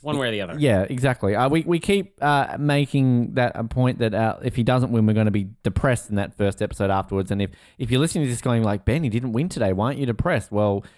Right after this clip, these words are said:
Speaker 2: we recorded this beforehand. Uh, so, yeah, listen to that because that, all of those episodes are good. And other than that, you mentioned we might have some reviews coming. I haven't seen
Speaker 1: Yeah.
Speaker 2: anything.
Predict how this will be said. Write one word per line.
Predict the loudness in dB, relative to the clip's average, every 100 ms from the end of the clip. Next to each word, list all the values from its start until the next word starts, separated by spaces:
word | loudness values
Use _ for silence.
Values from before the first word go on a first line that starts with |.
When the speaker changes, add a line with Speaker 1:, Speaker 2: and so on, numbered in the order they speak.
| _
Speaker 2:
we | -10
recorded | -6 -6 -2 -2 -2
this | -4 -4
beforehand. | -6 -2 -2 0 -2 -6 _ _ -2
Uh, | 0 2 2 2 -2
so, | -4 -2 0 2 2 0 -2
yeah, | -4 -4 -4
listen | -8 -6 -6 -6
to |
that | -2 -2 -2
because | -10 -4 -4 -4 -10 _
that, | -4 -4 -4 -8
all | -4 0 2
of | 4
those | 2 2
episodes | -2 -2 -2
are |
good. | 2 2 0 -8 _ _
And | 0
other | 4 4
than | 4
that, | 2 2
you | 2
mentioned | 4 2 2 4
we |
might | 4 4 2
have | 2
some | 2 2
reviews | 2 2 2 4 2 -2 -10 _
coming. | -6 -4 -4
I | -2 0
haven't | -2
seen | 0 2
Speaker 1:
Yeah. | 2 2
Speaker 2:
anything. | 2